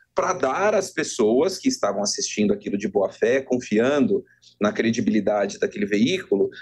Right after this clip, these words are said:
a informação de que, puxa vida, tanto isso é verdadeiro que tá saindo até numa, num veículo importante de mídia. Então,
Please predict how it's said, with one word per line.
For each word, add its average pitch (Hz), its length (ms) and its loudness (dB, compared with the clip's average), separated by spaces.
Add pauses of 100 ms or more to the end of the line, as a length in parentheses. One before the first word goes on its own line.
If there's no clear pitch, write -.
(140)
a 143 160 0
informação 160 680 0
de 175 160 -4
que, 202 180 -4
puxa - 340 -2
vida, 147 440 -2
tanto 147 260 -2
isso 143 140 0
é - 20 4
verdadeiro 120 720 2
que - 100 -14
tá 113 140 -4
saindo 120 360 2
até 110 400 2
numa, 208 400 0 (520)
num 139 240 2
veículo 139 520 2
importante 156 600 -2
de 208 100 -2
mídia. 131 420 2 (600)
Então, 214 420 0